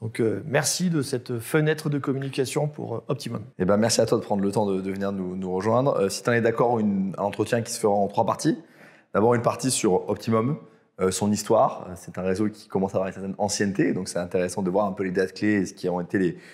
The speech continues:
Speaker 2: les événements marquants, euh, d'Optimum. Évidemment, ces éléments différenciants, euh, pour les gens qui nous regardent et qui sûrement, je sais qu'ils sont nombreux, hésitent encore entre deux réseaux ou entre une, un réseau et une agence. Je pense que c'est important que tu puisses, euh, expliquer. Dans un deuxième temps, ton parcours à toi d'entrepreneur.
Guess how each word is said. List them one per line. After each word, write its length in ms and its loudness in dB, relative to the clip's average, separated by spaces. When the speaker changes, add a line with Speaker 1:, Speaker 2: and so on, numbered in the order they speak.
Speaker 2:
les 160 4
événements 200 4
marquants, 580 2
euh, 140 4
d'Optimum. 540 0
Évidemment, 260 2
ces 240 -4
éléments 260 2
différenciants, 720 -2
euh, 240 -4
pour 100 -6
les 60 0
gens 100 2
qui 140 -6
nous 80 2
regardent 300 4
et 120 -2
qui 140 -14
sûrement, 540 2
je 100 -6
sais 180 -12
qu'ils 120 -12
sont 100 -2
nombreux, 320 2
hésitent 280 4
encore 300 4
entre 260 0
deux 120 2
réseaux 460 4
ou 160 4
entre 420 -2
une, 200 -4
un 60 0
réseau 340 0
et 20 2
une 80 4
agence. 380 2
Je 40 -14
pense 160 -12
que 80 -16
c'est 140 -10
important 340 -4
que 80 -12
tu 80 -16
puisses, 280 -8
euh, 120 -4
expliquer. 640 -2
Dans 80 2
un 100 6
deuxième 280 2
temps, 160 0
ton 260 -2
parcours 400 0
à 20 2
toi 180 0
d'entrepreneur. 560 -2